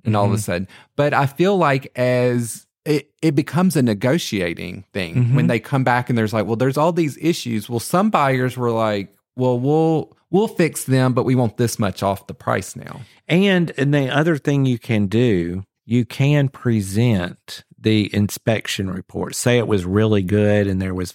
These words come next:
Speaker 2: five things on there that needed to be done. You can offer that up to the buyers and say, "This was the inspection report we did.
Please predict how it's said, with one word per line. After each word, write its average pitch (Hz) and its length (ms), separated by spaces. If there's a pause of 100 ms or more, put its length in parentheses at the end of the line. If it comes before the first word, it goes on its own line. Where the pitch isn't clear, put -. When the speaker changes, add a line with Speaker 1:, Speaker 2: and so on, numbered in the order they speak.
Speaker 2:
five 98 280
things 98 340
on 95 120
there 95 140
that 85 140
needed 95 260
to 101 60
be 95 140
done. 98 380 (220)
You 127 180
can 110 300
offer 107 420
that 95 240
up 95 240
to 107 200
the 101 80
buyers 95 500
and 90 100
say, 90 280
"This 104 320
was 107 160
the 104 80
inspection 101 600
report 98 360
we 98 100
did. 95 380